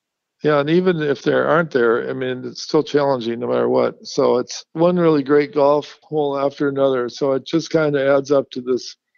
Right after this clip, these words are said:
really great golf experience, I think, for everybody. Doesn't matter. You can have a higher or lower handicap, and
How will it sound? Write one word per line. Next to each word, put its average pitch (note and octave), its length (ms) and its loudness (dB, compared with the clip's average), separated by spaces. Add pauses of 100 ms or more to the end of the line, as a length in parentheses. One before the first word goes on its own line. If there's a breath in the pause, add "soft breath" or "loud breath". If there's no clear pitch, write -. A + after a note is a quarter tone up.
(160)
really D3 640 2
great C#3 260 2
golf C3 280 2
experience, A#2 560 -4
I C3 140 2
think, A#2+ 260 -6
for A#2+ 380 -2 (200)
everybody. C3+ 640 0 (300)
Doesn't E3+ 340 2
matter. D3 300 2
You C#3 140 2
can D3 180 -2
have C#3 180 2
a B2+ 140 0
higher D3 400 2
or C3 80 -2
lower C3+ 340 0
handicap, C3 640 -2
and A#2 100 -14